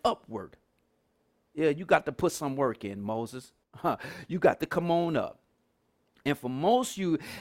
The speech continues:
that's your prophetic word right there. Come on up. And he's telling you to come up when? In the morning.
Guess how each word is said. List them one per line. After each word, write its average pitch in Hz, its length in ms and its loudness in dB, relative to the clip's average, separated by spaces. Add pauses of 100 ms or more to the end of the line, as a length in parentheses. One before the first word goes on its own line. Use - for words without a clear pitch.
(120)
that's 170 380 2
your 185 100 2
prophetic 160 560 2
word 151 200 6
right 131 260 6
there. 120 160 0 (320)
Come 156 300 2
on 151 280 2
up. 101 400 2 (240)
And 110 140 -2
he's 160 160 0
telling 175 280 6
you 165 100 -4
to 156 80 2
come 175 320 2
up 156 120 6
when? 190 400 4 (120)
In 165 480 4
the 160 100 6
morning. 147 800 2